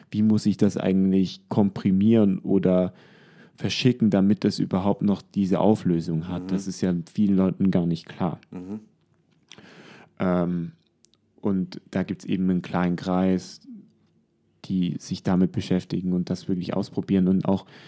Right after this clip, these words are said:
Speaker 1: glaube ich, dass Smartphone auch als eine Art Arbeitsmittel sehen.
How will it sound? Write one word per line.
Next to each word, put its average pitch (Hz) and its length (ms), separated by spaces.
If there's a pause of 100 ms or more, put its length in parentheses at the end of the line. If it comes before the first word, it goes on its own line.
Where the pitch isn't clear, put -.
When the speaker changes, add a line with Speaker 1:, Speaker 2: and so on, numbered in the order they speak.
(300)
Speaker 1:
glaube 107 360
ich, 131 400
dass - 340 (160)
Smartphone 107 960 (1000)
auch 107 180
als - 240
eine - 140
Art 98 300
Arbeitsmittel 92 1200
sehen. 85 480